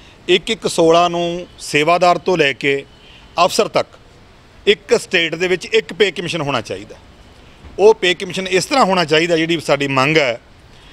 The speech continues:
ਇੱਕ, ਇੱਕ ਸੋਲਾਂ ਨੂੰ ਜਿਸ ਵੀ ਮੁਲਾਜ਼ਮ ਦੀ ਜਿੰਨੀ ਵੀ basic pay ਹੈ, ਉਹ 'ਤੇ ਦੋ ਪੁਆਇੰਟ ਚੁਹੱਤਰ ਦੇ ਨਾਲ ਅਸੀਂ pay commission ਦੀ demand ਕਰਦੇ ਹਾਂ। ਇਹ ਸਾਡੀ ਮੰਗ ਹੈ ਤੇ ਇਹ ਤੋਂ ਘੱਟ ਸਾਨੂੰ ਕੁਝ ਵੀ ਮਨਜ਼ੂਰ ਨਹੀਂ।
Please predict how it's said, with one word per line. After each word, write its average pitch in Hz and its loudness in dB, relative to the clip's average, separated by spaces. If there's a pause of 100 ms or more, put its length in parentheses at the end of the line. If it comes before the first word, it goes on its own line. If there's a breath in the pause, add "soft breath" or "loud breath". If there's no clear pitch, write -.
(180 loud breath)
ਇੱਕ, 196 0
ਇੱਕ 208 -4
ਸੋਲਾਂ 170 2
ਨੂੰ 139 -4 (680)
ਜਿਸ 175 0
ਵੀ 226 2
ਮੁਲਾਜ਼ਮ 170 0
ਦੀ 185 -2
ਜਿੰਨੀ 170 0
ਵੀ 220 2
basic 165 -2 (100)
pay 131 0
ਹੈ, 92 -10 (1300)
ਉਹ 208 6
'ਤੇ 226 2
ਦੋ 175 4
ਪੁਆਇੰਟ 185 0
ਚੁਹੱਤਰ 190 0
ਦੇ 175 0
ਨਾਲ 139 4
ਅਸੀਂ 139 -6
pay 135 -2
commission 131 -8
ਦੀ 127 -6
demand 117 0
ਕਰਦੇ 101 -6
ਹਾਂ। - -20 (500 loud breath)
ਇਹ 190 4
ਸਾਡੀ 151 0
ਮੰਗ 131 0
ਹੈ 175 0 (640 soft breath)
ਤੇ 170 0
ਇਹ 185 2
ਤੋਂ 202 -4
ਘੱਟ 165 0
ਸਾਨੂੰ 160 -2
ਕੁਝ 202 2
ਵੀ 226 2
ਮਨਜ਼ੂਰ 143 -2
ਨਹੀਂ। 131 -2